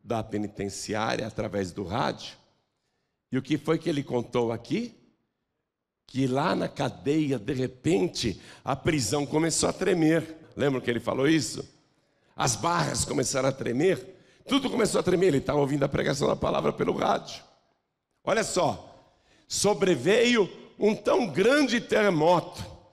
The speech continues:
Eu quero que você dê glória a Deus. Quero que você glorifique no meio da luta, no meio da tempestade, no meio do sofrimento,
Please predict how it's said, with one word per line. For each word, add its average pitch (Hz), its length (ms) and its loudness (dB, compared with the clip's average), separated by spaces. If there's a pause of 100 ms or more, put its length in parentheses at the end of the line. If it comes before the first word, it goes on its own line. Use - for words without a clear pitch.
(300)
Eu 135 80 -8
quero 147 220 -4
que 135 100 -12
você 123 260 -4
dê 113 160 0
glória 110 460 -4
a 90 60 -8
Deus. - 540 -10 (460)
Quero 151 160 2
que - 100 -4
você 139 260 2
glorifique 143 640 2
no 131 100 4
meio 139 180 6
da 139 120 0
luta, 135 420 4
no 131 80 2
meio 139 120 6
da 143 100 4
tempestade, 131 800 2
no 135 100 6
meio 147 140 6
do 147 100 2
sofrimento, 135 840 2